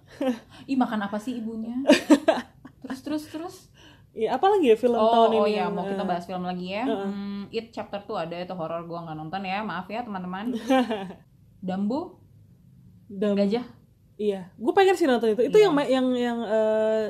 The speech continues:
Speaker 1: apa, direkturnya jadi si ini kan, si Tim, Tim Burton kan?
Speaker 2: Oh, ini filmnya Tim Burton?
Speaker 1: Iya,
Speaker 2: Oh
Speaker 1: heeh.
Speaker 2: iya, gue harus nonton.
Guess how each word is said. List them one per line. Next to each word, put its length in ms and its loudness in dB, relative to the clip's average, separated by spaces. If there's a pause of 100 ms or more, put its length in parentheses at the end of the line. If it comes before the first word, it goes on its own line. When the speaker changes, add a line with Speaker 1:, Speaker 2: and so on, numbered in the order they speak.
Speaker 1:
apa, 320 -4 (400)
direkturnya 540 4
jadi 200 4
si 180 -4
ini 120 0
kan, 160 0
si 140 -4
Tim, 180 4 (300)
Tim 260 0
Burton 360 0
kan? 280 -8 (220)
Speaker 2:
Oh, 100 -8
ini 220 2
filmnya 260 8
Tim 140 4
Burton? 440 4
Speaker 1:
Iya, 280 6
Speaker 2:
Oh 160 -12
Speaker 1:
heeh. 100 -2
Speaker 2:
iya, 100 0
gue 120 -2
harus 140 -2
nonton. 280 -8